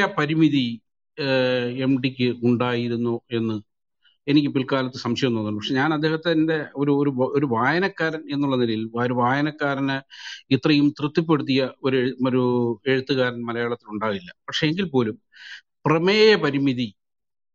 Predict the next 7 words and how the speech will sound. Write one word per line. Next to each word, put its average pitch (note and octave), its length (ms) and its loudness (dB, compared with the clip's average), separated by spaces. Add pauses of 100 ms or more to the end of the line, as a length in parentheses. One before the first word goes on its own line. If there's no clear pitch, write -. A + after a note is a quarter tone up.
(180)
അല്ലെങ്കിൽ C#3+ 320 -2
ഒരു D3 140 -2
പരിസര F3 460 0 (720)
പരിമിതി C3 440 2
അദ്ദേഹത്തിന് B2 440 -2
ഉണ്ടായിരുന്നു A#2 640 0
എന്ന് A2+ 220 -2